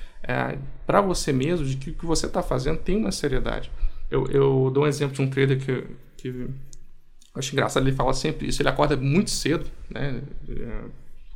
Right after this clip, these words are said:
quatro e meia da manhã e tal, começa o dia dele,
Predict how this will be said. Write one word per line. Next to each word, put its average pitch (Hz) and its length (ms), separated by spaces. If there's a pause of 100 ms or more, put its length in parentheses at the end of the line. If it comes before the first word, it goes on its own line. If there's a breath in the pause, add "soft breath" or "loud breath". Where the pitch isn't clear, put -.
quatro 131 380
e 120 60 (140)
meia 123 320
da 117 100
manhã 127 360
e 131 40
tal, 131 180
começa 120 360
o 131 40
dia 117 200
dele, 143 200